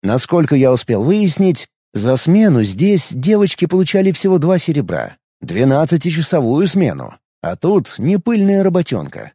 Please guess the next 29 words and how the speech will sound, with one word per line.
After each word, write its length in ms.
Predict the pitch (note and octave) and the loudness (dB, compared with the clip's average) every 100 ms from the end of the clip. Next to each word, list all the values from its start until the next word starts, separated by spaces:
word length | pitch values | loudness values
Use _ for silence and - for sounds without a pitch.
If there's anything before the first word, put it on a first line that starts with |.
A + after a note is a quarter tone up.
| _ | _
Таскаться 600 | G#3 G#3+ - A3 G#3+ A3 | -2 0 0 0 2 2
за 160 | G3 G3+ | 2 4
мной 460 | D3 A#2 A#2 A#2 - | 4 4 2 0 0
и 80 | E3+ | 2
за 160 | F3+ | 2
полдня 440 | E3+ D3+ C3 A3 G#3 | 2 0 2 2 2
получить 600 | A3 A3+ F#3 A3 G3+ - - | 0 -2 -2 -2 -2 -4 -4
ту 160 | G#3 | 0
же 120 | D#3 | 2
норму. 460 | D3+ G#2 D2 C2 G#1 _ _ - | 2 0 -4 -10 -14 _ _ -14
Короче, 480 | D#2 D#2 C3 - D2 | -10 -2 -2 -4 -4
потенциальный 840 | E3 E3 E3 - B2+ E3 D#3 D3 | -4 0 0 0 2 2 2 2
начальник 680 | C3+ B2 - G3 E3 A#2 A#2+ | 0 -2 -2 -2 0 0 -2
явно 440 | D#3+ A3 G3 F3+ | -4 0 0 0
сорит 340 | F#3 F3 E3+ C3 | 0 2 0 0
деньгами. 600 | B2+ A#2+ F#2 B1+ B1 - _ _ _ _ _ | 0 0 -2 -6 -12 -18 _ _ _ _ _
"Парни, 680 | - D3 G3 G3+ G#3 E3 D#2 - | 0 2 4 4 2 0 -2 -4
вытаскивайте 680 | G#2+ C#3 G3+ D#3+ F3+ E3+ E3 | -2 2 2 4 2 2 2
барахло 480 | E3+ D#3+ F#3 G3+ | 2 2 2 2
из 120 | F3 C#3+ | 2 0
подсобки. 640 | F3 - G3+ - F2 - _ _ _ | -2 0 0 -2 -8 -14 _ _ _
Жанна, 600 | F2 C3 F#3+ F#3 C#3+ F2+ | -6 0 2 2 0 0
Оксана, 560 | D#3+ - G3+ E3+ D2 - _ | -2 0 2 2 -2 -10 _
подскажите 580 | D3+ - G#3 G#3+ G#3 F3+ | -10 -4 -2 0 0 2
место, 340 | G#3 G3 D#3 | 2 2 0
чтобы 300 | - D#3+ C#3+ | -2 0 0
спрятать 440 | - G3+ F#3 D3 C3 | 0 0 0 0 0
до 120 | D#3+ | 0
вечера. 480 | E3 B2 F2+ C#2 | 0 -4 -6 -10